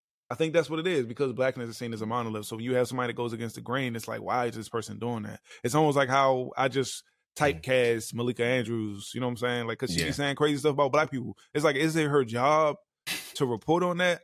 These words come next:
Speaker 1: I don't think so. I think her
Speaker 2: Mm-hmm.
Speaker 1: job is to report on sports, but she always manages to bring up the personal lives of these professional athletes,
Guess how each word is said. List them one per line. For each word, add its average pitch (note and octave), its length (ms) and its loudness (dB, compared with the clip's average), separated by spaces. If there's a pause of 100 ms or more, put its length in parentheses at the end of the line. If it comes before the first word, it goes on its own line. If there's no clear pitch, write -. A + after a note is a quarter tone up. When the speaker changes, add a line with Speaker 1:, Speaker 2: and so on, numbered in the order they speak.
Speaker 1:
I - 40 -2
don't F3+ 220 4
think E3 180 2
so. A2 340 -6 (180)
I B2+ 60 -4
think D#3 180 0
her D3 100 4
Speaker 2:
Mm-hmm. D3 60 -2
Speaker 1:
job C#3+ 220 2
is C3+ 80 -2
to - 80 -10
report C3+ 300 0
on A2+ 100 -4
sports, - 440 0
but B2 120 -4
she C3 140 -2
always C3 360 4
manages A#2+ 440 -2
to A2+ 80 -8
bring A#2 200 -4
up A2 100 -6
the A2 60 -12
personal A2+ 440 -4
lives A#2+ 300 0
of A2 60 -10
these A2 200 -10
professional A#2+ 420 -6
athletes, A#2+ 480 -4